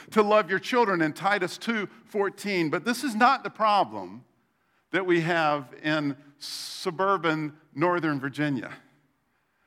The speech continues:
When we moved here, I, I realized almost instantly, as soon as our kids went to school, this is a very, very different parenting environment than the parenting environment that we had come from.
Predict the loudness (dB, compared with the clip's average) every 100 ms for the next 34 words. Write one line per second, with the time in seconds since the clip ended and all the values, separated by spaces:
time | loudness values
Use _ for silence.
0 | _ -2 0 2 2 0 0 0 0 0
1 | 2 2 2 2 2 4 4 2 0 2
2 | 2 2 -4 -4 -4 0 0 0 0 -2
3 | 0 0 0 -2 0 -2 -2 -8 -6 -2
4 | 0 -2 -6 -12 -8 -2 -2 -2 -4 -6
5 | 2 4 4 4 2 4 4 4 4 2
6 | 2 2 -2 -6 -8 _ -2 0 0 0
7 | 0 0 2 2 2 -2 -6 -10 _ -4
8 | -4 -2 -2 -2 -2 -4 0 0 0 -2
9 | -6 -4 -2 -2 -4 -4 -4 -6 -12